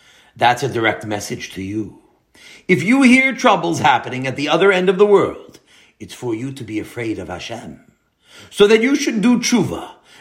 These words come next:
because you see now what HaKadosh Baruch Hu could do. Maybe it's time for me to do tshuva. I should start going out at night to the Beis Medrash to learn. I should be more careful how I speak to my wife.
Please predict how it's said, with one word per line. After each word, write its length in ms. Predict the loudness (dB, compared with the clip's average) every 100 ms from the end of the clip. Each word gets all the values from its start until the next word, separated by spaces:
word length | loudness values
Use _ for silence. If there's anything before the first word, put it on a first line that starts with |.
| -18
because 300 | -14 -12 -12
you 120 | -12
see 260 | -8 -4 -2
now 380 | -2 -4 -6
what 160 | -2 -2
HaKadosh 360 | 0 0 2 4
Baruch 240 | 2 2
Hu 140 | -4
could 160 | -4 -4
do. 400 | 0 0 0 -8 _ _ _ -20 -12 -2
Maybe 440 | 2 4 4 0
it's 180 | -2 0
time 380 | 2 2 -2 -2
for 140 | 0
me 160 | 0 0
to 100 | 2
do 160 | 2
tshuva. 520 | 4 6 6 6 0 0 -10 -18 _ _ _ _ _
I 160 | -14 -12
should 220 | -12 -14
start 340 | -12 -10 -10
going 320 | -12 -14 -14 -14
out 240 | -14 -16
at 160 | -16 -16
night 320 | -16 -18 -12
to 80 | -8
the 100 | -2
Beis 300 | -2 -2 -4
Medrash 480 | -6 -4 -6 -4
to 80 | -2
learn. 540 | 0 -2 -4 -10 -18 -20 _ -18 -8 0
I 160 | 2 2
should 160 | -2
be 100 | -2
more 200 | 2 2
careful 500 | 2 0 0 -4 0
how 180 | 2 2
I 120 | 0
speak 340 | -2 -6 -8 -6
to 80 |
my 160 | 0 0
wife. 760 | 4 4 2 -4 -12 -20 _